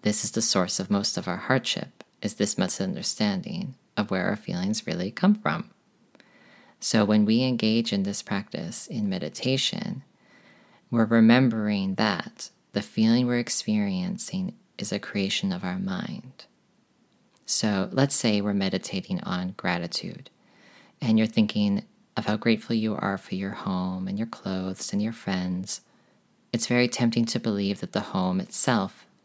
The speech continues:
is giving you that pleasant feeling, or that you would not have this pleasant feeling if it weren't for a home, for friends. But the truth is, the gratitude is a perspective.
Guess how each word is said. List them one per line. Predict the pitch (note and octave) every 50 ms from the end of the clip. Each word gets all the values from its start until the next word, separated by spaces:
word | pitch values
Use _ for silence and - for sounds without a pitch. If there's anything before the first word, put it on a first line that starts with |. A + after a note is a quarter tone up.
| _ -
is | - G2 - -
giving | - A#2 A2 G#2+ G#2 F#2+
you | F#2+ F#2+
that | F#2+ F#2+ F2+ -
pleasant | G2+ G2 - - F2 -
feeling, | - - A2+ A2 F#2+ F2 F2+ - - B2 - _ _ _ _ _ _ - - _ _ _ _ _ -
or | A#2+ A2+
that | A#2 A#2 A#2 - -
you | A#2 A2+
would | B2 B2 -
not | B2 A2+ -
have | - - - B2+ D#3 D3+ A2+ F#2 E2 F2+ -
this | - A2 -
pleasant | - - - G2+ - G2 E2+ -
feeling | - - G2 G2 F#2+ F#2 - -
if | G#2 G#2 - -
it | E2+ B1+ -
weren't | A2 A2+ G#2+ G2+ F#2 - - - - _ _ _ _ _ _ _ _ _ _
for | - - - G#2 G2 G2
a | F#2+
home, | F#2 - G#2+ G#2 G2 F#2 - - - - _ _ _ _ _ _ _
for | - - G#2+ G#2
friends. | - - - E2+ D#2+ - F#2 F2+ - - - - - _ _ _ _ _ _ _ _ _ _ _ - - - - _ -
But | - D3
the | - C3+
truth | C3+ - - G3 F#3+ - -
is, | - E2 F2 G#2+ - - - - _ _ _ _ _ _ _
the | - B2+
gratitude | - - B2 B2+ C3+ D3 C#3+ - - B2+ A#2+
is | A#2+ A#2 -
a | - A2
perspective. | - A2+ A2+ - - D3 D3+ D3 - - - F#2 F#2+ A2 - -